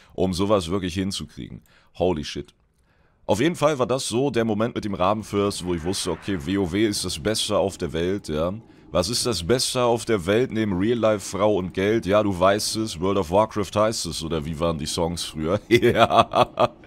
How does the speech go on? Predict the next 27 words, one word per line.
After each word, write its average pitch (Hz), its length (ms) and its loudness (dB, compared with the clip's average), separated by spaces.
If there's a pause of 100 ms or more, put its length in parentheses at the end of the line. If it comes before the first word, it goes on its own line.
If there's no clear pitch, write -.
(340)
nice, 98 340 4
und 87 160 -4
die 98 140 0
wurden 95 200 2
dann 101 140 4
natürlich 98 400 0
auch 87 100 0
gepumpt, 98 440 -2
ne? 110 200 0
Schön 104 220 0
die 90 100 0
Affenjungs-Zeiten, 87 920 0
Leute. 78 480 -4
Oh, 160 880 6 (240)
damn, 120 380 8
wir 98 100 0
sind 101 180 -2
direkt 110 220 -4
wieder 101 160 0
zehn 104 260 -4
Jahre 95 220 0
jünger, 87 380 -4
oder? 87 240 -4 (600)
Oh, 107 280 6
Junge, 98 300 2
das 90 220 2
war, 80 400 0